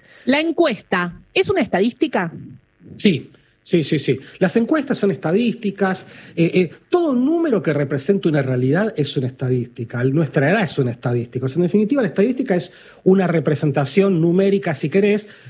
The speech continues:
Speaker 2: de una realidad que a veces es numérica, a veces no.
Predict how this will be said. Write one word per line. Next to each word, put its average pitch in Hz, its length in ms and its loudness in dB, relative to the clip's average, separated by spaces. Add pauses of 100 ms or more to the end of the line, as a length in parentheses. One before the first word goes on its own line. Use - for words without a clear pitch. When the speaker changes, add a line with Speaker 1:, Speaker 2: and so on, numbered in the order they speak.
Speaker 2:
de 160 100 2
una 202 140 4
realidad 226 760 0 (200)
que 185 100 0
a 175 100 2
veces 269 340 0
es 196 80 2
numérica, 226 420 0
a 185 40 0
veces 190 280 0
no. 208 300 -2